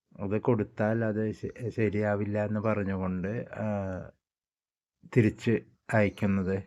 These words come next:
കണ്ടിട്ടുണ്ട്. അപ്പോൾ അത് നമ്മൾക്ക് ഭൂമിയിൽ ചെയ്യാൻ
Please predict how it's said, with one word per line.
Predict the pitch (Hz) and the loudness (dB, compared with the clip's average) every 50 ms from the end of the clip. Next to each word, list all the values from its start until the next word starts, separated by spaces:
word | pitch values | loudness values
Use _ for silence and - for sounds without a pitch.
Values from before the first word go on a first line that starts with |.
| - - - | -8 -4 -2
കണ്ടിട്ടുണ്ട്. | 104 98 90 87 90 92 87 82 82 78 - - - - _ _ _ _ _ _ _ _ _ _ _ _ _ _ _ _ _ _ _ _ _ _ _ _ _ _ - | 0 0 0 -2 -2 -2 -4 -2 -4 -6 -8 -12 -16 -20 _ _ _ _ _ _ _ _ _ _ _ _ _ _ _ _ _ _ _ _ _ _ _ _ _ _ -2
അപ്പോൾ | - 107 101 104 - 120 | 2 2 2 4 6 6
അത് | 120 110 117 120 120 123 | 6 8 6 6 6 6
നമ്മൾക്ക് | 120 113 110 107 110 107 - - - 127 127 131 135 127 | 6 6 4 4 4 2 0 -2 0 0 2 2 2 4
ഭൂമിയിൽ | 123 127 127 123 120 120 117 113 113 120 | 6 6 8 8 8 8 6 6 6 6
ചെയ്യാൻ | 117 - 131 113 107 110 107 107 | 8 8 8 8 10 8 6 6